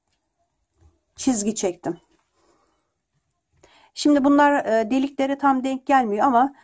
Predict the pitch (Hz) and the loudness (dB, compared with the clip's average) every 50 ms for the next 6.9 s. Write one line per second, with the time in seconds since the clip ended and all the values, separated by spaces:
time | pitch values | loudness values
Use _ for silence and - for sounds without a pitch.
0 | _ _ _ _ - 262 311 311 277 240 233 214 220 - 240 220 208 202 226 233 | _ _ _ _ -2 0 2 2 2 0 -2 -6 -6 -6 -6 -4 -4 -4 -4 -4
1 | 233 214 208 208 233 277 262 - _ _ _ _ _ _ - 254 269 269 - 247 | -4 -2 -2 -2 -2 -4 -6 -8 _ _ _ _ _ _ -4 -4 -2 0 0 0
2 | 214 208 226 240 - - - - 208 202 214 254 269 247 214 220 208 214 - 240 | 2 2 0 -2 -4 -10 -20 -18 -10 -6 -2 -2 -2 -2 -2 -4 -4 -4 -4 -6
3 | 240 247 220 - 208 208 208 208 208 208 202 190 190 233 254 240 214 208 208 208 | -6 -4 -4 -4 -4 -4 -2 -2 -2 -4 -4 -4 -2 -2 0 0 -2 -4 -8 -8
4 | - - - 214 196 - - 220 220 247 285 285 - _ _ _ _ _ _ _ | -8 -8 -8 -8 -8 -6 -4 -2 -2 -2 -2 -4 -8 _ _ _ _ _ _ _
5 | _ _ _ - 285 285 285 - - 214 190 185 196 247 - - 214 220 214 - | _ _ _ -2 0 0 0 -2 -6 -6 -6 -4 -4 -4 -2 -2 -2 -4 -4 -6
6 | - 254 226 220 208 208 196 180 170 185 175 160 165 160 - - - - | -4 -4 -2 0 0 -2 -2 -4 -6 -6 -6 -6 -6 -8 -6 -6 -6 -6